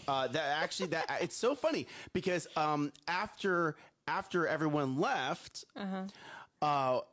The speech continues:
Speaker 1: Amber and I put on YouTube, and I learned how someone had bought fifty-six acres and, um, how they actually built a, a wedding venue, an event space,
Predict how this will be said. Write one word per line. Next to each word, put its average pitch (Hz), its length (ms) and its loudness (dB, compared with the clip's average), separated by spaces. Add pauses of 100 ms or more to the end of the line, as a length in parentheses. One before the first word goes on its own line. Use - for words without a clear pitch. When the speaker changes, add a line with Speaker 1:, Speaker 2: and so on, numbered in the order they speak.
(160)
Speaker 1:
Amber 180 240 2
and 170 80 2
I 156 160 0
put 147 220 -2
on 139 180 2
YouTube, 147 560 0
and 127 400 0
I 123 480 2
learned 135 320 0
how 151 160 0
someone 143 260 0
had 127 180 -2
bought 120 340 0
fifty-six 147 480 -4
acres 143 520 0 (560)
and, 120 380 -2
um, 110 600 0 (600)
how 123 160 -2
they 123 80 -2
actually 117 320 -4
built 127 300 -2
a, 107 320 2
a 110 40 -8
wedding 135 340 0
venue, 101 460 -2 (200)
an 113 100 -2
event 107 260 -2
space, - 600 -6